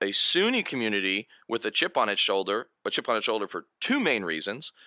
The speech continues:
Uh, one, they got used to ruling the country since nineteen nineteen, right? So they're used to being the elites. So they're gonna be upset. They're gonna oppose the American intervention 'cause it takes power and food, literally, wealth out of their mouths. Well, the second reason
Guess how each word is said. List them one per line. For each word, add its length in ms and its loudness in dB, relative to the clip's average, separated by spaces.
Uh, 140 2
one, 440 2
they 120 4
got 160 4
used 260 -2
to 100 -4
ruling 300 -2
the 80 -4
country 380 -6
since 240 -8
nineteen 360 -4
nineteen, 500 -6
right? 340 -2
So 140 -8
they're 120 -4
used 260 -6
to 80 -8
being 300 -10
the 280 -6
elites. 520 -8
So 120 -14
they're 80 -6
gonna 120 -6
be 80 -2
upset. 400 0
They're 100 -6
gonna 120 -4
oppose 760 0
the 80 -6
American 320 -2
intervention 440 -2
'cause 120 -10
it 80 -12
takes 200 -6
power 480 -2
and 160 -6
food, 480 0
literally, 520 -2
wealth 300 2
out 100 4
of 80 -4
their 140 4
mouths. 320 -6
Well, 80 -2
the 60 0
second 420 2
reason 440 -2